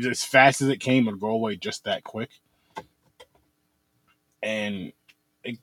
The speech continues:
it, just the up and down, up and down with it. I, that's why I gave it a four. It wasn't like, it definitely wasn't the worst movie I've ever seen, ever seen, not even close. It wasn't horrible. Give it, like, an okay, for me, a four, it's okay. Okay at best.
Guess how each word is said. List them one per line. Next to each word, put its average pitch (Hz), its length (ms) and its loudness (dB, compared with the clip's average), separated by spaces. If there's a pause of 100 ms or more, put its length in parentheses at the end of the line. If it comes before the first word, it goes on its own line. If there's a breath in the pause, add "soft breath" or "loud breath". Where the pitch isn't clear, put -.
it, 135 280 -2
just 160 240 0
the 151 120 4
up 160 160 4
and 135 140 6
down, 127 240 4
up 120 120 -6
and 117 160 0
down 117 300 0
with 117 160 -2
it. - 240 -8 (100)
I, - 80 -6 (160)
that's 107 200 -8
why 120 100 -4
I 110 60 -4
gave 104 200 -6
it 98 80 -8
a 90 60 -10
four. 104 340 -8
It 95 60 -10
wasn't 107 320 -8
like, 101 220 -10 (680 soft breath)
it 131 120 0
definitely 156 300 8
wasn't 127 180 4
the 107 40 -6
worst 113 220 -6
movie 107 100 -8
I've 95 80 -10
ever 98 140 -8
seen, 98 340 -10 (160)
ever 120 240 0
seen, 107 240 -8
not 104 160 -4
even 98 300 -8
close. 107 540 -8
It 98 60 -10
wasn't 117 280 -4
horrible. 123 720 0 (1400)
Give 123 120 -2
it, 117 60 -4
like, 107 160 -6
an 95 80 -12
okay, 107 320 -10
for - 160 -4
me, 135 140 6
a 120 80 2
four, 123 320 2
it's - 280 -14
okay. 113 480 -6 (760)
Okay 117 300 -2
at 101 160 -4
best. - 560 -8